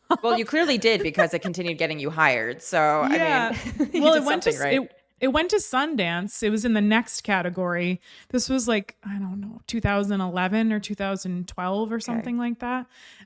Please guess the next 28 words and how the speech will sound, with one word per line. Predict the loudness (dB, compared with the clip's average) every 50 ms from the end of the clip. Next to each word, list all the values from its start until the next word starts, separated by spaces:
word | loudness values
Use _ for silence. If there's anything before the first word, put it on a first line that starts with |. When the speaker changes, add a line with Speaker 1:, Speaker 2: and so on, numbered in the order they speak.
| _
Speaker 2:
Um, | 2 4 4 4 4 2 2 0 0 -2 -2 -4 -8 _ _ _ _ _ _ -16 -14 -10 -6
so | 0 4 4
I | 4 4
feel | 4 2 0 2 4 4
like | 6 4 4 2 0 -4 -12 -20 -20 _ _ _ _ _ _ _ _ _ _ _ _ _ _ _ 0
I | 2 2 4
also | 4 2 0 -2 -2 -4
met | -2 -2 -2 0 0 -2 -2 -2 -4
a | -4
lot | -4 -2 -2 -2
of | -4 -4 -6
really | -4 -4 -2 -2 -4
amazing | -4 -6 -6 -6 -8 -8 -8 -8 -10 -12
people | -12 -12 -12 -10 -8 -8 -6
on | -4 -4 -4 -4 -4 -4
that | -6 -8 -8 -10
set. | -12 -8 -4 -2 0 2 2 2 0 -2 -4 _ _ -12
Um, | -10 -8 -8 -8 -8 -8 -10 -10 -12 -14 -18 -18 -20 -20 _ _ _ _ _ _ _ _ _ _ _ _
so | -8 -4 -2 -2 -2
th-, | -4 -8 _ _ _ -20
from | -8 -2 2 2 4 4 4 2 2
there, | 2 2 2 4 4 4 4 4 4
I | 4 2 2
was | 0 0 0
like, | -2 -4 -2 0
"Oh, | 2 2 4
this | 4 2 0 0 -2
is | -4 -4 -4 -6 -10